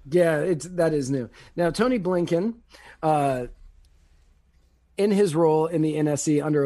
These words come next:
Obama and as Deputy Secretary of State, this is from Politico, by the way, Blinken advocated for more robust U S involvement in the Syria conflict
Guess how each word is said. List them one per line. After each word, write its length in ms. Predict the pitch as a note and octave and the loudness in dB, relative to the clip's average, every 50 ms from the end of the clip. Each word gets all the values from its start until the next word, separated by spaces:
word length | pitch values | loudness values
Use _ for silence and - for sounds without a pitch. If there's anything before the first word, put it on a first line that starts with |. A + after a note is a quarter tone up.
| C#3 C3 | 0 -2
Obama 300 | C3+ C3+ C3+ C3+ C3+ C3+ | -2 -4 -4 -2 -2 -2
and 80 | C3+ C3+ | -4 -4
as 260 | C3+ C3 C3 A2+ - | -4 -6 -8 -8 -8
Deputy 480 | - D3+ C#3 - D3 D3 C#3 C#3 C#3 C3 | -6 -6 -6 -4 -4 -6 -4 -4 -6 -6
Secretary 560 | - - - D3 C3 C#3 B2 D3 C#3 C3+ C3 | -6 -6 -6 -6 -6 -4 -4 -2 -2 -2 -2
of 60 | B2 - | -4 0
State, 240 | - D#3 E3 B2 | 2 2 4 4
this 180 | C#3+ C#3 - - | 2 0 -2 -4
is 60 | - | -4
from 180 | - C#3 B2+ A2+ | -4 -4 -4 -2
Politico, 420 | - B2+ B2 A#2+ A#2+ - C3+ B2+ | -2 -2 -2 -2 0 0 0 0
by 160 | B2 B2+ C3 | 2 2 2
the 60 | C3 C3+ | 4 4
way, 180 | C#3+ D#3+ D#3 - - - - - - | 4 4 2 -2 -8 -14 -18 -2 2
Blinken 400 | D3+ E3 F3 E3 F#3 F3 D#3+ E3 - | 4 6 6 6 8 6 6 6 4
advocated 720 | E3+ E3 D#3+ D#3 C#3+ D#3 D3 - - E3+ E3 D#3+ E3 D#3 C3+ | 2 2 2 2 2 0 0 2 2 2 2 2 2 0 -2
for 180 | - D3 D3 D3 | 0 2 4 4
more 340 | C#3+ C#3+ C#3+ D3+ E3 F3 E3+ | 4 4 4 4 4 4 4
robust 600 | D3+ D3 D#3+ D#3+ D#3+ C#3+ D3 C#3+ C#3+ C3 - C#3 | 4 4 4 4 4 2 2 2 2 0 0 2
U 260 | C#3+ D3 D#3 E3 D#3 | 2 4 4 4 4
S 220 | D3+ D3+ - - | 2 0 -2 -2
involvement 580 | D#3+ D#3 C#3+ C3+ C3+ C#3 C#3 C3+ C3+ C#3 C3+ - | -2 -2 0 0 0 0 0 0 -2 -2 -2 -2
in 120 | C#3+ C3 | -4 -4
the 100 | B2 A#2 | -4 -4
Syria 420 | - - C#3+ C#3 C#3 C#3+ D3 C#3+ C#3+ | -6 -2 0 2 2 2 2 0 0
conflict 600 | C#3+ - C3 B2 B2 A#2+ - C3 B2+ B2 A2+ | -2 -4 -4 -4 -4 -4 -4 -4 -4 -4 -6